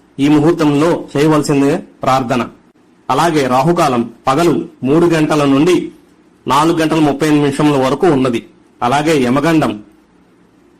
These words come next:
ఉదయం తొమ్మిది గంటల నుండి పది గంటల ముప్పై నిమిషముల వరకు ఉన్నది. దుర్ముహూర్తం ఉదయం ఎనిమిది గంటల ఇరవై నాలుగు నిమిషముల నుండి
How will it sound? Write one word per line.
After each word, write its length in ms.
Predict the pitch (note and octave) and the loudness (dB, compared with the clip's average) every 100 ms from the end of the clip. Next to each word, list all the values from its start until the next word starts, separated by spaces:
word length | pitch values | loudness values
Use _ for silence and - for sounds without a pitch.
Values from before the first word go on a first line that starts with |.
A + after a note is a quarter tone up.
| - | -6
ఉదయం 340 | C#3 E3+ D3 | -2 0 0
తొమ్మిది 280 | C#3 D3 E3 | 0 2 2
గంటల 280 | D3+ D3+ D3+ | 0 0 0
నుండి 520 | D3 D#3 F#3 - - - _ _ _ _ - | 2 2 2 0 -4 -10 _ _ _ _ -4
పది 140 | C#3 | -2
గంటల 300 | D#3+ D#3 D#3+ | 0 0 0
ముప్పై 300 | D#3 C#3 D#3 | 0 0 0
నిమిషముల 400 | D3+ C#3 C#3+ C#3+ | 0 0 -2 -2
వరకు 300 | C#3+ C#3 D3+ | 0 -2 -2
ఉన్నది. 360 | C3 B2+ B2+ - - _ _ _ _ _ _ _ _ _ B2+ | -2 0 -4 -6 -14 _ _ _ _ _ _ _ _ _ -4
దుర్ముహూర్తం 800 | D3 E3+ F#3 F#3 F3 D3+ B2+ C#3 - | 0 2 2 2 0 -2 -4 -6 -6
ఉదయం 400 | B2+ E3+ E3 - | 0 0 0 -2
ఎనిమిది 340 | B2 D3+ E3+ | 0 2 2
గంటల 300 | E3+ D#3+ D#3+ | 0 -2 -2
ఇరవై 360 | E3+ C#3+ C#3 D#3 | -2 0 0 0
నాలుగు 340 | D#3 D#3 D3+ | 0 0 0
నిమిషముల 420 | D#3 D3 D#3 D3+ | 0 0 0 0
నుండి 460 | C#3 D3 G3 C#3 - | 2 2 0 -2 -6